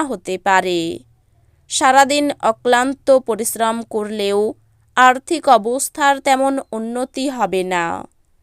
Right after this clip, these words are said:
দাম্পত্য জীবন সুখেই কাটবে। বাড়তি কিছু পাওনার আশায়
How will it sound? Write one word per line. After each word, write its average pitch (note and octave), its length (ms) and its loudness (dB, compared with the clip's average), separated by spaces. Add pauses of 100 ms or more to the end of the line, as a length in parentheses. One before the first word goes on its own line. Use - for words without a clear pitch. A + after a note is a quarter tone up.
(400)
দাম্পত্য C4+ 680 2 (140)
জীবন A3+ 380 0 (460)
সুখেই C#4 580 -4
কাটবে। F#3+ 500 0 (840)
বাড়তি B3+ 540 0
কিছু D#4 300 -4 (140)
পাওনার A#3+ 480 2
আশায় G#3 540 0